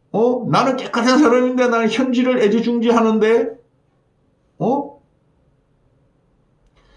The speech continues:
이런 거지 같은 놈이 지 맘대로 통일교가 사입이라 그래요. 근데 통일교 교세가 일본이 더 강하고, 어?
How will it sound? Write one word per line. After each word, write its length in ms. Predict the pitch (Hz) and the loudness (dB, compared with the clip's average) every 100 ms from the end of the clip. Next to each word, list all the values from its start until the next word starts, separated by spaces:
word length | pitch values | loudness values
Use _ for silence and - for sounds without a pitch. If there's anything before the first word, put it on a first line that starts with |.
| _ | _
이런 280 | 202 311 320 | -2 0 0
거지 320 | - 247 - | 0 0 2
같은 340 | 294 277 285 269 | 2 2 0 0
놈이 680 | 269 208 185 208 226 160 | 2 2 0 0 0 0
지 180 | 151 294 | 0 2
맘대로 680 | 302 302 294 294 254 233 - | 2 2 2 2 4 4 2
통일교가 520 | 285 294 277 269 262 | 0 0 0 0 0
사입이라 540 | - 214 220 233 247 | 0 -2 0 2 2
그래요. 320 | 185 156 170 | 2 2 2
근데 260 | 156 240 247 | 0 2 0
통일교 460 | - 262 269 247 247 | 0 -2 0 0 0
교세가 1040 | 185 185 214 175 139 151 170 90 73 - - - - | 0 2 0 2 2 2 2 -2 -6 -14 -20 -20 -8
일본이 460 | - 247 262 294 285 | 0 2 2 0 0
더 120 | 254 | 2
강하고, 1040 | 220 175 180 196 180 147 160 170 - 151 - - _ - - | 2 2 0 0 2 2 2 0 -2 -4 -10 -20 _ -20 -12
어? 360 | - 196 254 | -6 -4 -6